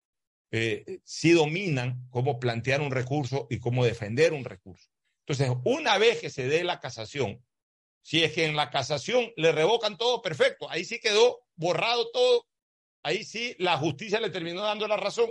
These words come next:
no va a necesitar de indulto, no va a necesitar de nada, porque ya se ratificará su estado de inocencia. Y en el caso de que la Sala Nacional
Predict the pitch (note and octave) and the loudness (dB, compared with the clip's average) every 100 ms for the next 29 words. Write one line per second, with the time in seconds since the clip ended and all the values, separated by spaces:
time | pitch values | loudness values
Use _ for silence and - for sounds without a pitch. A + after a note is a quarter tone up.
0 | - D3+ D3 C#3+ C#3 C3 C3+ C3 C#3+ D3 | -2 -4 0 0 -2 -8 -8 -6 -6 -6
1 | D3+ E3 F3+ D#3 C3 B2+ B2+ A#2+ A2 A#2 | -4 -4 -4 -6 -2 -2 -2 -4 -6 -6
2 | B2+ C3 C3+ D3 A#2 - _ _ _ - | -4 -4 -6 -8 -8 -12 _ _ _ -6
3 | A#2 G#2+ A2+ B2+ C#3+ - C3+ B2+ A#2+ B2 | -4 -2 2 2 0 -6 -4 -2 -4 -6
4 | - C3 C#3 C3 B2+ B2+ A#2+ C3 D3+ D3 | -8 -2 -2 -2 -6 -4 0 0 0 -4
5 | B2 C#3+ D3 D3 F3 - C4 G#3+ F#2+ F#2 | -2 -2 0 -2 -4 -6 -4 -6 -8 -16
6 | _ _ _ _ _ C#4 D4 D4 C#4+ C#4+ | _ _ _ _ _ 0 2 2 0 2
7 | E4 - G#3+ F#3 E3 F#3 E3+ - A3+ A#3+ | 0 2 -2 -4 -6 -4 -2 0 0 2
8 | A3+ - _ _ _ _ _ _ - D#3 | 0 -2 _ _ _ _ _ _ -6 -2
9 | D#3+ E3 E3 A3 F3 B2+ | -2 0 0 0 -2 -4